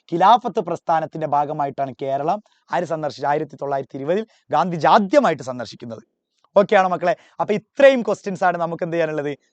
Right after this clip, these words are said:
നോക്കാനുള്ളത്. അപ്പൊ ഇത് സെറ്റായി തന്നെ വിചാരിക്കുന്നുണ്ട്. നമ്മൾ കൃത്യമായിട്ട് ഇത് നോക്കുക. അതുപോലെ തന്നെ നമുക്ക് ഇതുപോലെയുള്ള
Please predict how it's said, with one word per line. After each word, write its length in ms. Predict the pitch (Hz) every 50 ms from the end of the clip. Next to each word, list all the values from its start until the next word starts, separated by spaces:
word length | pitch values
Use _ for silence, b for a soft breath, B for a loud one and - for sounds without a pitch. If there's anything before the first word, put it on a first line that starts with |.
| _ - 139
നോക്കാനുള്ളത്. 640 | 143 147 156 - - 190 175 170 160 151 151 165
അപ്പൊ 440 | 208 233 _ _ _ _ - - 156 160
ഇത് 80 | 160
സെറ്റായി 500 | 160 - - 170 - _ - 247 226 214
തന്നെ 200 | 190 190 185 185
വിചാരിക്കുന്നുണ്ട്. 600 | 175 147 165 165 160 - - 170 165 170 185 214
നമ്മൾ 440 | 262 - _ _ _ _ - 156 160
കൃത്യമായിട്ട് 580 | - - 156 - 196 190 202 202 214 214 190 214
ഇത് 100 | 185 175
നോക്കുക. 240 | 165 156 - 180
അതുപോലെ 320 | 185 165 165 170 185 185 180
തന്നെ 180 | - 196 190 175
നമുക്ക് 220 | 175 165 - 180
ഇതുപോലെയുള്ള 520 | 175 156 175 185 196 185 196 196 196 214